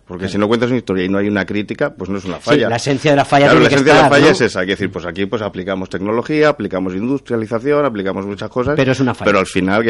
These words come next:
Speaker 1: decir, hay artistas, artesanos y, y, y contadores
Speaker 2: Y un espíritu,
Speaker 1: de historias
Speaker 2: un espíritu,
Speaker 1: y críticos,
Speaker 2: un
Speaker 1: y un espíritu
Speaker 2: espíritu,
Speaker 1: crítico,
Speaker 2: claro, claro.
Speaker 1: pues que
Speaker 2: Que no
Speaker 1: pues eso
Speaker 2: puede,
Speaker 1: es lo
Speaker 2: no,
Speaker 1: importante.
Speaker 2: tiene que estar en cualquier tipo
Speaker 1: Claro.
Speaker 2: de falla, de una
Speaker 1: Entonces,
Speaker 2: forma o
Speaker 1: eso,
Speaker 2: de otra, ¿no?
Speaker 1: trabajar por un lado la historia,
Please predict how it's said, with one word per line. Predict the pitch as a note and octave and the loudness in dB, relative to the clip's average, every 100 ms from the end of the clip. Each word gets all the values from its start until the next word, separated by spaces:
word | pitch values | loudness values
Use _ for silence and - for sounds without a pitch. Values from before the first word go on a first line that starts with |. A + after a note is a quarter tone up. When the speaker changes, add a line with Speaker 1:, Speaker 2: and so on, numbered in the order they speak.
| G#2 | 0
Speaker 1:
decir, | G2 | 0
hay | F2+ G2 | 0 0
artistas, | F#2+ F2+ - G#2+ - G#2+ | -2 -6 -10 -12 -4 -4
artesanos | G#2+ - G2+ A#2 C3 C3 | -2 -4 -2 0 0 0
y, | B2 G#2 G2+ G#2+ | 0 0 -2 -4
y, | - A2 - | -8 -10 -10
y | G2+ | -14
contadores | - G2 F#2 F2+ G#2 C3 | -6 -4 -2 -2 0 2
Speaker 2:
Y | |
un | A#2 A2+ | 4 4
espíritu, | D#3 D3+ | 4 4
Speaker 1:
de | C3+ | 4
historias | B2+ C#3+ D3 | 6 4 4
Speaker 2:
un | |
espíritu, | C3 E3+ | 4 6
Speaker 1:
y | C#3+ B2 | 6 4
críticos, | C#3 D#3 | 4 4
Speaker 2:
un | |
Speaker 1:
y | B2 | 2
un | |
espíritu | A2+ B2 G#2+ | 2 0 0
Speaker 2:
espíritu, | A2+ C3+ | 0 0
Speaker 1:
crítico, | - C3 | 0 0
Speaker 2:
claro, | E3 | 0
claro. | G#2+ | -2
Speaker 1:
pues | A2 | -10
que | - F2 E2 - - - - _ | -8 -10 -10 -16 -20 -20 -20 _
Speaker 2:
Que | A#2+ | -4
no | C3 | -2
Speaker 1:
pues | C3+ | 0
eso | C3+ | 2
Speaker 2:
puede, | B2+ | 2
Speaker 1:
es | |
lo | G2+ | 2
Speaker 2:
no, | C#3+ | 0
Speaker 1:
importante. | A#2+ - | 0 -2
Speaker 2:
tiene | D#3 E3 | 0 2
que | D3 | 2
estar | E3+ | 2
en | E3 | 4
cualquier | D3 C#3+ C#3 | 4 4 2
tipo | C3 | 4
Speaker 1:
Claro. | - | 2
Speaker 2:
de | B2+ | 2
falla, | - G#2+ G2+ | 0 -4 -2
de | A2 | -4
una | A2+ | -2
Speaker 1:
Entonces, | G#2 A2+ | 0 0
Speaker 2:
forma | G#2 | 0
o | |
Speaker 1:
eso, | A2 A2+ | 0 2
Speaker 2:
de | |
otra, | F#2+ E2 | 0 -2
¿no? | F2 | -2
Speaker 1:
trabajar | A2 G#2+ A2+ | 0 0 2
por | A#2+ | 4
un | |
lado | G2+ G2 | 4 4
la | G2 | 2
historia, | F2 C3+ C#3 D#3+ D#3+ | 0 0 2 0 -2